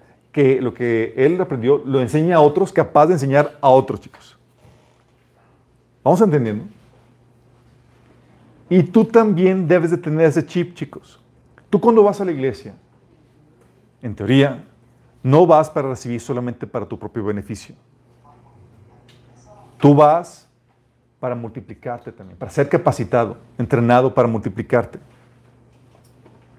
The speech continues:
Es decir, lo que tú estás recibiendo, tú debes de recibirlo con el chip de que esto lo voy a tener que compartir a más personas. Porque la gran comisión es para todos y debemos estar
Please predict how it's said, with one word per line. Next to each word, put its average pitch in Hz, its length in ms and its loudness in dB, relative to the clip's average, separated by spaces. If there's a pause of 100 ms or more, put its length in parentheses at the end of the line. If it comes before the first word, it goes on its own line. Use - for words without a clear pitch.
Es 147 160 4
decir, 170 160 2
lo 165 80 2
que 135 100 -6
tú 170 120 -6
estás 170 280 -4
recibiendo, 151 360 -4
tú 147 180 -2
debes 147 220 2
de 143 100 0
recibirlo 123 320 -6
con 123 140 -4
el 107 60 -8
chip 113 180 -8
de 117 120 -4
que 113 220 -10 (320)
esto 135 280 -6
lo 127 100 -2
voy 104 340 -6
a 123 120 -4 (140)
tener 104 300 -6
que - 120 -16
compartir 110 720 -8 (100)
a 107 140 -4
más 104 380 -8
personas. - 880 -10 (2250)
Porque 143 180 2
la 143 80 6
gran 175 140 4
comisión 180 360 -4
es 175 80 -8
para 156 260 -2
todos 165 400 -6
y 139 60 -8
debemos 131 320 -4
estar 147 340 0